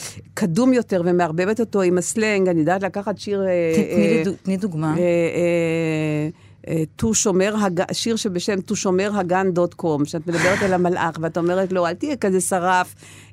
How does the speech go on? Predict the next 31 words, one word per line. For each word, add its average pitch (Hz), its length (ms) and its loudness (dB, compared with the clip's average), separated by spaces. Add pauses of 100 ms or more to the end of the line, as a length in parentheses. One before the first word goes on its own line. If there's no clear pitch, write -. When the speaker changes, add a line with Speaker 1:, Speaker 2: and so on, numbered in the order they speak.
Speaker 1:
"הנה, 427 100 2 (100)
נכנסתי, 262 380 0
יצאתי, 226 400 0
מה 208 180 2
קרה?" 196 420 0 (220)
"Send 190 340 -2
from - 40 -2
my 180 300 0
iPhone." 156 680 -2 (680)
אז 185 140 0
זה, 185 360 2
אז 165 360 -4
זה, 165 540 2
זה, 156 220 -2 (460)
שירה 196 280 -4
היא 427 160 0
גם 269 180 2
משחקיות, 254 760 0
היא 165 140 0
לא 226 420 2
רק, 190 280 -4
אה, 190 40 0 (1040)
כובד 170 400 2
ראש. 143 500 0 (100)
Speaker 2:
מהמם. 156 240 2
Speaker 1:
יש 190 180 2
כובד 175 300 0
ראש, 143 280 0
אבל 165 140 0
גם 240 360 0
משחקיות. 262 760 -2